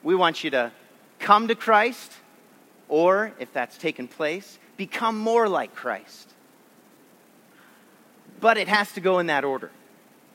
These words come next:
So if your spiritual life is completely out of alignment and you know that you're not walking in step with the Word of God,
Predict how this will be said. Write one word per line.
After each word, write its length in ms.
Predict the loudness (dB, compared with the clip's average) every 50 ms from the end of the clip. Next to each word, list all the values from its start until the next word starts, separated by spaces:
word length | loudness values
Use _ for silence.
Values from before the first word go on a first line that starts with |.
| _ _ _ _ _ _ -20 _ _ _ _ _ _ -20 _ _ -12
So 80 | -12
if 100 | -12 -10
your 120 | -8 -10 -10
spiritual 500 | -10 -6 -2 0 0 0 -2 -2 -2 0
life 300 | 2 2 2 0 -4 -10
is 120 | -14 -14
completely 880 | -12 -12 -12 -12 -12 -8 -8 -8 -8 -8 -8 -6 -6 -6 -6 -10 -12 -18 _ -20 -20 _ _ _ _ _ _ _ _ _ _ -20 -20 _ _ -4
out 260 | -2 0 0 0 0 -2
of 120 | -4 -4
alignment 540 | -6 -4 -4 -4 -4 -4 -6 -8 -8 -10 -8
and 180 | -8 -8 -8 -8
you 200 | -8 -8 -8 -6
know 520 | -4 0 2 4 4 4 2 0 -6 -12 -18 -20 -20 -20 -20 -20 _ _ _ _ _ _ _ -18 -12
that 120 | -12 -10
you're 320 | -6 -4 -2 0 0 0
not 440 | 0 -2 0 2 2 2 2 2 0
walking 440 | 0 0 0 0 -2 -4 -10 -10 -8
in 140 | -10 -10 -12
step 420 | -14 -16 -10 -8 -6 -6 -6 -8
with 140 | -12 -14 -12
the 60 | -12
Word 240 | -12 -8 -8 -8 -8
of 140 | -8 -8 -6
God, 360 | -6 -4 -4 -6 -6 -10 -16